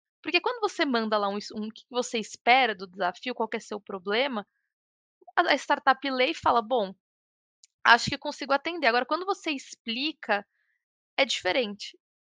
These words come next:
Então, a gente faz esse pitch reverso pras startups entenderem primeiro se faz sentido elas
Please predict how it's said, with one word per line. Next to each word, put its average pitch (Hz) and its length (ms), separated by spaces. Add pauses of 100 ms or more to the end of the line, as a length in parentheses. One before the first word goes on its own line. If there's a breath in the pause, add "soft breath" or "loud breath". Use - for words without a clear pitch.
(120)
Então, 247 180
a 269 60
gente 277 220
faz 262 200
esse - 160
pitch - 280
reverso 240 560 (480)
pras 240 200
startups 262 640
entenderem 285 800
primeiro 240 520
se - 140
faz 269 280
sentido 262 380
elas 262 340